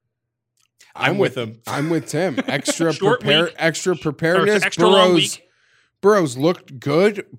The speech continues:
Speaker 2: but I don't really care, right? This is just,
Speaker 3: Literally
Speaker 2: it's
Speaker 3: had
Speaker 2: ju-,
Speaker 3: to pit-,
Speaker 2: yeah.
Speaker 3: play five quarters the last game he played.
Speaker 1: Yeah. You wanna talk about, I don't even wanna say bad beats 'cause Philly came back and forced overtime. I had over forty-seven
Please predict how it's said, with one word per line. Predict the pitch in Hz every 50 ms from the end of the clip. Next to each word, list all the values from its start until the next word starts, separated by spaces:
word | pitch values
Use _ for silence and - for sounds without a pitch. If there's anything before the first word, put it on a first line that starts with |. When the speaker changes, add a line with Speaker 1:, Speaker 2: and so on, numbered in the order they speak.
| _ -
Speaker 2:
but | 156 156 156 151 147
I | 156 156 165 170
don't | 165 180 180 170 160 160 - -
really | 156 151 156 151 143 143 131 117
care, | 113 - - 127 123 131 135 131 120
right? | 107 101 101 110 110 104 113
This | 123 127 120 -
is | 135 123 120
just, | 120 113 147 165
Speaker 3:
Literally | 175 190 214 214 208 202 190 185
Speaker 2:
it's | 170
Speaker 3:
had | 180 180 -
Speaker 2:
ju-, | 170
Speaker 3:
to | -
pit-, | - 180 -
Speaker 2:
yeah. | -
Speaker 3:
play | - 165 160 156
five | - - 170 160 165 170 156
quarters | - - 156 160 147 117 110 101 - -
the | 127
last | 120 123 120 120 - -
game | - 127 117 110
he | 117 110
played. | - 131 104 - - _ _ _ _ _ _ _ -
Speaker 1:
Yeah. | 143 185 - - _ _ _ _ _ _ _ _ _ - - - _ - - _ _ _ _ _ _ _ _ _ _ _ _ _ _ - - -
You | 156 170 214
wanna | 277 277
talk | 196 208 196 185 185 190
about, | 165 156 147 139 135 127 123 135 143
I | 170 208
don't | 254 269 247 226
even | 208 190 175
wanna | 170 156 139
say | - 156 135
bad | 131 - 127 127 127 120 113 95
beats | 113 113 117 117 -
'cause | - 117 113
Philly | - 131 123 127 123
came | - 135 120 113 104
back | 110 110 113 113 110 113
and | 101 -
forced | 113 113 113 104 - 107
overtime. | 107 107 113 113 101 123 117 120 123 127
I | 135 151 160
had | 160 165 160 151
over | 110 120 120 117 120 127 127
forty-seven | 120 - 123 117 117 117 110 - 123 113 117 135 139 147 147